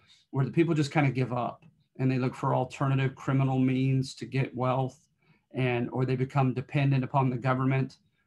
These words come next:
Um, he saw that, uh, back in Europe itself. And he contrasted with that with what he observed here in the United States. What he observed is he said that Americans are just amazing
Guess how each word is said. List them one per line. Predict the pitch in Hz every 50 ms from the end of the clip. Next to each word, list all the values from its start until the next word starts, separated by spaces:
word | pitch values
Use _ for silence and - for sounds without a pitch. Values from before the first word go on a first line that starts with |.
| _ _ - -
Um, | 123 127 123 123 123 123 120 120 - _ _ _ _ _ _ _ _ _ _ -
he | - - - 139 139 139
saw | 135 - 160 151 143 143
that, | 143 156 160 160 139 131 117 - - -
uh, | 120 131 123 123 117
back | 113 - 127 127 131 -
in | 135 123
Europe | 127 120 127 131 127 113 - 113
itself. | - - - - 156 151 139 120 107 107 104 - _ _ _ _ _ - - _ _ -
And | 127 139 139
he | 123
contrasted | - - 127 117 - - 156 151 165 170 165 - - 127 113
with | 120 123 - - - - - - 123
that | 135 131 123 123 - -
with | 120 120 117
what | 113 120 127 123 113
he | 123 127 127
observed | 120 113 - 127 127 131 131 127 127
here | - - 131 127 123
in | 123 117
the | 117
United | 117 117 117 120 123 113 110 107
States. | - - - 135 123 110 110 - - - - - _ _ _ _ - _ _ -
What | 127 135 131
he | 139
observed | 135 123 117 131 143 143 143 139 131
is | 127 131 -
he | 131 117
said | - - 135 131 120 113
that | 123 120 120
Americans | 120 127 127 139 151 156 143 151 143 135 127
are | 127 120
just | 104 117 - -
amazing | 120 120 127 143 175 196 175 127 135 123 120 117 117